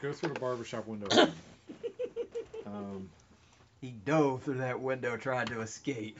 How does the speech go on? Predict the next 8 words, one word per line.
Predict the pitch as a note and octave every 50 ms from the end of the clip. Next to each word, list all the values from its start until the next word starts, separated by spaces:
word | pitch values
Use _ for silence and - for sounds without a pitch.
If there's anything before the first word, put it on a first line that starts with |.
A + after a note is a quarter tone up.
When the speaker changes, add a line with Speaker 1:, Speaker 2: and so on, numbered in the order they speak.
| - C#3
Speaker 1:
Exactly. | - D3+ G2+ G#2+ A#2+ B2+ C#3 C#3+ - - - - - - - - - - - - - - - - _
Let's | B2+ - - - -
see. | G2+ F#2 F#2 F#2 F2+ F2 - - - - - G#2+
Uh, | G#2 G2+ G2+ G2+ F#2+ F2 - - - _ - - - - - - - - - - - - _
what's | _ - -
his | - - - -
name? | - - - - - - - - - - - - -
Okay. | - -